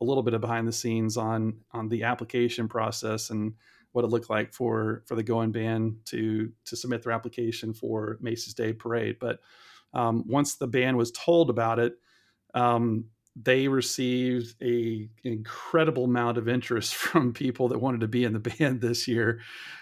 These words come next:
I think five hundred and fifty, uh, over five hundred fifty people had to try out for the band. And they had everybody that was in the band, even last year, seniors, juniors, nobody was excluded, had to retry out for the band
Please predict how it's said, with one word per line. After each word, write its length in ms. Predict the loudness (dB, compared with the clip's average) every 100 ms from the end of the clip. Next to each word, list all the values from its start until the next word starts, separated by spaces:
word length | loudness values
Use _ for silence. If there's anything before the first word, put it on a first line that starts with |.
| -6
I 140 | 0 2
think 240 | 2 -2 -2
five 320 | 2 4 4
hundred 340 | 4 6 6 6
and 140 | 2
fifty, 640 | 2 2 2 0 0 -2 -6 -8
uh, 480 | -2 0 0 0 0 0
over 220 | 0 0
five 260 | 2 2
hundred 260 | 2 0 0
fifty 500 | -2 0 0 0 -4 -16 -20 _ _ _
people 400 | -2 0 0 -2
had 240 | -2 -2 -2
to 60 |
try 400 | -6 0 0 2
out 340 | 0 0 -2 -4
for 100 | -4
the 80 | -2
band. 340 | -2 0 0
And 60 | 0
they 60 | 0
had 120 | 2
everybody 380 | 4 4 4 4
that 100 | 4
was 160 | 4
in 100 | 4
the 100 | 2
band, 500 | 2 0 0 0 -4 -4
even 260 | -4 0
last 340 | 0 0 -2 -2
year, 400 | 2 2 2 -2 -6
seniors, 640 | -2 0 2 2 2 -2 -12 -20 _ _
juniors, 360 | -2 0 0 0
nobody 300 | 0 4 4
was 140 | 2
excluded, 540 | -2 -2 2 4 2
had 240 | 0 -2 -2
to 80 | -2
retry 500 | 0 -2 -2 -2 0
out 260 | 0 -2 -2
for 160 | -4
the 80 | -2
band 460 | -2 -2 0 -2